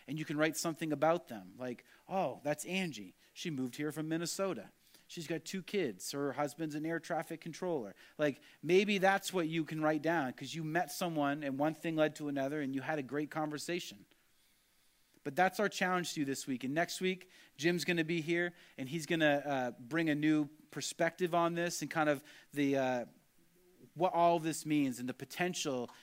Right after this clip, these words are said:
that we can have if we start reaching out and really loving our neighbors. All right, so I'm gonna pray real quick, and Jim's gonna come up, and he's gonna close this out. God, we love you. We thank you that you marked out our time and our place, God. We thank you that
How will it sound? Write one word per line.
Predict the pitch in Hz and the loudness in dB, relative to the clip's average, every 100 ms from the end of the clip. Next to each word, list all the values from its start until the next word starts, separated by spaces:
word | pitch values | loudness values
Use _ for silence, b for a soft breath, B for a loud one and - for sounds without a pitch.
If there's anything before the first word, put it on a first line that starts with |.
| B | B
that | 143 131 | -6 -2
we | 156 | -4
can | 160 147 | -4 -6
have | 143 147 123 | -2 -2 -2
if | 117 - | -6 -8
we | 151 | -6
start | - 165 156 147 B B | -2 2 2 2 B B
reaching | 147 165 170 160 | -6 -4 -2 2
out | 151 147 135 | 4 2 0
and | 135 | -4
really | 131 147 135 | -2 0 0
loving | 135 131 123 113 110 b - | 0 -2 -2 -8 -10 b -8
our | 120 | -6
neighbors. | 117 113 - - - - _ _ _ _ _ _ - - | -4 -6 -12 -16 -16 -18 _ _ _ _ _ _ -20 -10
All | 123 | -8
right, | 135 - | -6 -4
so | 147 | -2
I'm | |
gonna | 160 160 | 0 0
pray | - 151 139 | 0 0 0
real | 127 | -2
quick, | - 135 127 | -6 -8 -8
and | 120 | -8
Jim's | 131 131 | -6 -4
gonna | 143 127 | -4 -6
come | - 131 | -6 -4
up, | 127 135 - | -4 -4 -10
and | 113 | -14
he's | 117 | -12
gonna | 131 117 | -10 -10
close | - 127 127 127 | -8 -6 -6 -6
this | - | -8
out. | 120 110 - _ _ b b b b b b b b b b | -8 -8 -12 _ _ b b b b b b b b b b
God, | 156 156 | 2 4
we | 156 143 | 4 4
love | 147 160 | 6 4
you. | 175 | 4
We | 160 | -2
thank | - 160 156 156 | -2 0 0 -2
you | 175 180 165 156 - | -4 -4 -8 -16 -8
that | 147 | -4
you | 135 156 | -4 -4
marked | 180 170 165 - | 0 2 2 2
out | 151 147 | 0 2
our | 139 | 0
time | 135 - 143 143 147 147 139 | -2 -2 -2 -2 -4 -8 -8
and | 131 | -6
our | 131 | -4
place, | - 131 117 - | -6 -6 -6 -8
God. | 110 101 - - | -10 -14 -16 -14
We | 135 | -14
thank | - 156 156 170 | -2 0 0 -2
you | 160 | -2
that | 139 120 | -2 -4